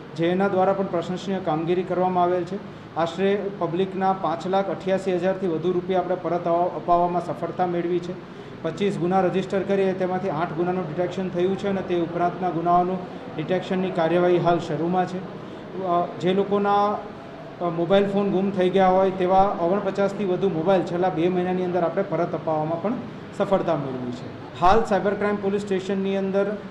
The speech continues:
આપણે જે અલગ અલગ, અ,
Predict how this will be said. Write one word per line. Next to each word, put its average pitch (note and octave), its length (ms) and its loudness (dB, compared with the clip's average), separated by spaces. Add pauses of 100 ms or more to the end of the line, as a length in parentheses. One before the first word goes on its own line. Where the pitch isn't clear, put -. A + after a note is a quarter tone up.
(200)
આપણે G3 460 2 (200)
જે G3 360 4 (140)
અલગ F3+ 240 4
અલગ, G3 220 2 (360)
અ, F3 320 4